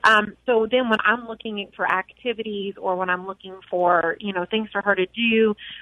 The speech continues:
um, it gives me something to kinda, like, counterbalance. Well, is this gonna do what she needs to do? Um, so that's been really helpful. I also love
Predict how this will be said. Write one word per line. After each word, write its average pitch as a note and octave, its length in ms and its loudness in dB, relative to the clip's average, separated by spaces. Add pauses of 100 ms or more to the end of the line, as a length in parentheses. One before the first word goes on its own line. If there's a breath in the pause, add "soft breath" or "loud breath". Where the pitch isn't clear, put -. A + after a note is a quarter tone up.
(120 loud breath)
um, G3 340 2
it A3+ 120 -10
gives C4 180 4
me B3+ 140 -6
something G#3 220 -6
to F#3 60 -12
kinda, F#3 220 -4
like, E3+ 160 -4
counterbalance. F3+ 880 0 (340)
Well, G3+ 200 2
is F#3+ 80 -2
this G3+ 180 2
gonna F#3+ 180 -4 (120)
do G3 160 -4
what F#3 100 -2 (100)
she G3 100 -10
needs F3 340 -6
to - 80 -8
do? E3+ 480 0 (340 loud breath)
Um, F3+ 420 4
so A#3 60 -2
that's G#3+ 220 6
been A3+ 140 -8
really F#3+ 280 0
helpful. F3+ 600 -2
I G3+ 120 2
also G#3 480 2
love F3+ 500 0